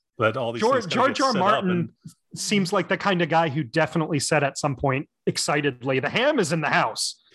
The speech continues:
Speaker 2: Definitely,
Speaker 1: <laughs> He would
Speaker 2: definitely
Speaker 1: get
Speaker 2: got
Speaker 1: excited
Speaker 2: ex-,
Speaker 1: for a ham in a house, that's
Speaker 2: he
Speaker 1: for
Speaker 2: would,
Speaker 1: sure.
Speaker 2: he got so excited to fish the rum ham out of the ocean. I guarantee you, George R R Martin.
Speaker 1: <laughs> Oh my God.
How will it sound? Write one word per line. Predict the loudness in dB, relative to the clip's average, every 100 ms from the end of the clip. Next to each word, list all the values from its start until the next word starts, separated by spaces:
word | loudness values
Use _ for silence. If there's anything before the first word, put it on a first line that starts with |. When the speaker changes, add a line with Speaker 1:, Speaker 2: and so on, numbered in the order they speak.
| -20 -6
Speaker 2:
Definitely, | -4 -2 -2 2 0 2 0 -2 -8 -10 -12 -20
Speaker 1:
<laughs> | -20 -8
He | 0
would | 2
Speaker 2:
definitely | 4 2 2
Speaker 1:
get | 2
Speaker 2:
got | 2
Speaker 1:
excited | 2
Speaker 2:
ex-, | -2
Speaker 1:
for | 0 0
a |
ham | 2 0 0
in | -2
a |
house, | -4 -4
that's | -4 -2
Speaker 2:
he | -2
Speaker 1:
for | 2
Speaker 2:
would, | 2 2
Speaker 1:
sure. | -2
Speaker 2:
he | -2 -2 -2
got | 0 0 0
so | 0 0
excited | 0 0 0 0 -2
to |
fish | -2 0 0
the | 0
rum | 2 2
ham | 2 0 2
out | 0
of | 0
the | 0
ocean. | 0 0 -2 -4
I | -4
guarantee | 0 0 0 -2 -4
you, | -2
George | 0 0
R | 0 0
R | 0
Martin. | -2 -2 -6 -8 -14 _
Speaker 1:
<laughs> | -12 -12 _ _ -18 -16 -16 -18 -16 -4
Oh | 0 0
my | -2 -6
God. | -10 -14 -16